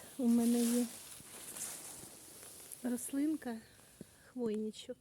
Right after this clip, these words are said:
не знаю назви її. Прекрасно виглядають вони в поєднанні. Скоро треба вже з-, згребти все листя для того, щоб чисто було на газоні,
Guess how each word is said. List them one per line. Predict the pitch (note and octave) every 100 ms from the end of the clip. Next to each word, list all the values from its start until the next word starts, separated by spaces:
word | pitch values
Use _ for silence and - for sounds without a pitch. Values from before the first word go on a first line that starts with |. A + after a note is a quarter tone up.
| -
не | B3+ A3
знаю | G#3 G#3+ G#3+
назви | A3 C#4+ C#4 C#4
її. | C4+ C4 B3+ B3+ C4 - _ _ _ _ _ _ _ _ - _ _ - - _ _ _ _ _ _
Прекрасно | - B3 C4 C4 - A#3+
виглядають | G#3+ A#3 G#3+ A3 G3+ G3+ G3+ - B3
вони | A3+ C4+
в | - - -
поєднанні. | A3 G#3+ G3+ G3+ G3+ G3 G3+ G#3+ - - - - - - - - - - - - - - - - - - - - - - - - - -
Скоро | C4 A#3+
треба | A3+ A#3+ A3+ A3+
вже | G#3 G#3+
з-, | G3+ F#3+ G3 F#3 - - -
згребти | G3 G3+ A3+ F#3+ A3+ A3 - B3+
все | A3+ - G#3
листя | G#3 D#4 - - - F#3+
для | G3+
того, | G3+ A3 A3 A3
щоб | - A3+ A3+ - - - -
чисто | C4 B3 - A#3
було | A3+ A3+ A3+
на | A3+
газоні, | G#3 A3+ G3+ A3+ A3+